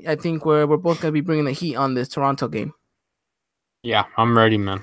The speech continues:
Speaker 2: Let's, let's bring it.
Speaker 1: <clears throat> Alrighty, I'm, I'm, I'm excited. I'm ready. Of course, tomorrow will be the big day. Tomorrow will be Judgment Day. Will our boys be able to pull it off? We'll be hopeful that they do, but we'll guide you guys through everything.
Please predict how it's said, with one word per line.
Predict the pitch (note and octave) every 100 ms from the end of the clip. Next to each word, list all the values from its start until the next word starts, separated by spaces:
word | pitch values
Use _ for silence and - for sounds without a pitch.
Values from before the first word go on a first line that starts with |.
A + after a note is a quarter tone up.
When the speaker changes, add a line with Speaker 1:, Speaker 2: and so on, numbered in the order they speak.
| -
Speaker 2:
Let's, | G#2+ -
let's | A2+ A2
bring | A2+ C#3 B2
it. | A2+ - _ _ _ _ _ _ _ _ _ _ _
Speaker 1:
<clears throat> | -
Alrighty, | - - - F3 D#3+ F#3+ E3+ C3+
I'm, | C#3+ C3+
I'm, | D3+ D#3 D#3
I'm | D3+ D#3+
excited. | D3+ G3 F#3+ F#3
I'm | E3 D3+
ready. | E3 E3 E3 - - -
Of | D#3+ -
course, | G#3+ F#3+
tomorrow | - F3+ F#3 F#3
will | F3+ E3+
be | F3+
the | E3+
big | F3 E3
day. | E3+ D#3+
Tomorrow | E3 D#3+ D#3 D#3 D#3
will | D3 D#3 D3 C#3+
be | - D3 D3
Judgment | C#3 D3+ D3 D3+ C#3+
Day. | D3 C3+ C3 - - _ _ -
Will | C#3+ F#3 A3+
our | G#3+
boys | F3+ E3+ F3 E3+
be | E3+
able | E3 D#3+
to | D3+
pull | - D#3
it | D3
off? | D3 D3 - _ _ _
We'll | - C3+ C#3 C#3
be | F#3 D#3 C#3 - _
hopeful | F#3 F3 E3+
that | D#3
they | C#3+
do, | C3+ E3
but | F#3 D3
we'll | C#3+ D3 D3 - _ -
guide | C#3+ D3+ E3+
you | D3+
guys | D3+ D3+
through | - C3+ -
everything. | D#3 E3+ F3 E3 D#3+